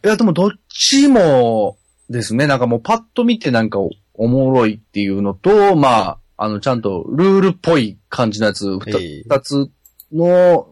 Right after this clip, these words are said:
Speaker 1: まあ、チョイスの基準でちょっとこう、選んだ感じはありますね。まあ、なんか突っ込みどころも、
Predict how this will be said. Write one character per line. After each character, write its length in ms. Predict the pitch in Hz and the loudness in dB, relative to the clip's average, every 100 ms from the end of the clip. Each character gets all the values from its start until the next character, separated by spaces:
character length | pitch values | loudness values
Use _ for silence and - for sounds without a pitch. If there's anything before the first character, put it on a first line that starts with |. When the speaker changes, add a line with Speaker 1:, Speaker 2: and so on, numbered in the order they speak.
| - | -6
Speaker 1:
ま 100 | 131 | -4
あ、 20 | |
チ 120 | - | 0
ョ 100 | 127 | 0
イ 40 | |
ス 180 | 113 123 | 0 0
の 380 | 117 110 107 - _ | 2 2 2 -2 _
基 160 | - 123 | -6 -4
準 260 | 110 107 104 | -2 -2 -2
で 140 | 98 | -4
ち 80 | 101 | -6
ょ 20 | |
っ 60 | 95 | -8
と 120 | 87 | -8
こ 320 | 78 73 62 _ _ _ _ - | -6 -6 -6 _ _ _ _ -6
う、 40 | |
選 120 | 107 104 | -2 -2
ん 40 | |
だ 60 | 95 | -2
感 140 | 98 | -4
じ 60 | 92 | -2
は 80 | |
あ 40 | 90 | -4
り 60 | |
ま 120 | 90 85 | -4 -6
す 140 | - | -4
ね。 240 | 98 90 - _ _ _ _ _ _ _ _ - - _ _ _ _ _ _ | -2 -2 -6 _ _ _ _ _ _ _ _ -20 -20 _ _ _ _ _ _
ま 100 | - | -4
あ、 60 | 117 | -4
な 60 | 98 | -2
ん 40 | |
か 60 | - | -6
突 80 | |
っ 40 | 165 | -4
込 160 | - | 0
み 60 | 185 | 2
ど 120 | 175 | 4
こ 80 | 165 | 4
ろ 140 | 180 | 2
も、 200 | 165 156 | 2 0